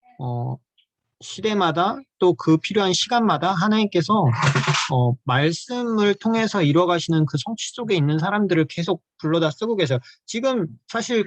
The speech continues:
구 장, 십 장 전체적으로 사울을 부르는 것과 동시에 그 후반에서는 계속 베드로를, 예루살렘에 있는 부-, 베드로를 계속 불러다가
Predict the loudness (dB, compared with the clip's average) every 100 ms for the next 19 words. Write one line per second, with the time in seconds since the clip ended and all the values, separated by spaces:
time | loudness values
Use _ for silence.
0 | -4 0 0 0 -6 -4 -2 2 2 2
1 | 0 2 4 6 4 2 0 2 2 2
2 | 0 2 4 4 4 2 2 0 0 2
3 | 4 4 4 2 0 -4 -4 -4 -6 -4
4 | -2 -2 0 0 0 0 -2 -6 -4 -2
5 | 0 4 4 2 -2 _ -2 0 0 2
6 | 2 4 4 2 2 0 2 2 4 6
7 | 4 2 -4 -2 2 2 2 2 0 0